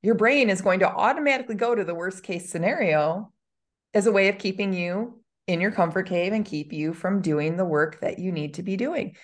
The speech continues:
So what if you press publish and no one reads it? Who cares,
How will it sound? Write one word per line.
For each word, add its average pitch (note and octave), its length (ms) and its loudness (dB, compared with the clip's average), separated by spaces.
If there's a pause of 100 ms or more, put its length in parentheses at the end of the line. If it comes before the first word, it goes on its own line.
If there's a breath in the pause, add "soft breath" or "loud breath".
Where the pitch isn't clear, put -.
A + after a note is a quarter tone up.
(260 loud breath)
So C#4+ 120 2
what D4+ 200 6
if F#4 300 0
you C4 460 0
press A3 220 2
publish G3+ 380 2
and G3+ 80 4
no F#3 100 6
one F3+ 160 4
reads F3 260 -2
it? - 200 2 (640)
Who F#4 200 6
cares, F4 880 2